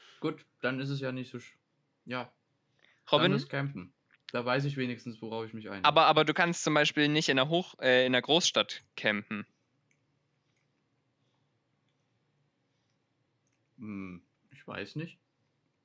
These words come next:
Speaker 1: Vielleicht nicht legal. Aber es gibt doch da auch Parks.
Speaker 2: <laughs> Ich glaub, das nennt sich Obdachlosigkeit. <laughs> Ähm,
Speaker 1: Mhm.
Speaker 2: nee, Robin, ich glaub, das ist tatsächlich in Parks verboten.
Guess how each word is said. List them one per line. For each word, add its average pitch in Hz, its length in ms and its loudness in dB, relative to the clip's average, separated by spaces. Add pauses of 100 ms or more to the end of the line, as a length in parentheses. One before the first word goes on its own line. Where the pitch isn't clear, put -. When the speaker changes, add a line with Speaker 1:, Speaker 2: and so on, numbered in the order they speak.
(120)
Speaker 1:
Vielleicht - 260 -12
nicht 113 160 -16
legal. 120 440 -14 (1080)
Aber 101 160 -12
es 98 60 -12
gibt 220 220 0
doch 147 140 2
da 415 140 4
auch 170 100 -4
Parks. - 580 -8 (160)
Speaker 2:
<laughs> 170 160 -16
Ich - 200 -6
glaub, 120 220 0
das 120 140 -6
nennt 123 200 -2
sich 117 380 -4 (580)
Obdachlosigkeit. 165 1300 2 (180)
<laughs> - 300 -4 (1200)
Ähm, 135 540 -2
Speaker 1:
Mhm. 127 440 -8
Speaker 2:
nee, 139 220 4
Robin, 147 220 4
ich 139 80 -2
glaub, 143 160 0
das 139 100 -2
ist - 140 -8
tatsächlich 131 360 -4
in 120 60 -6
Parks 127 240 -2
verboten. 120 540 -6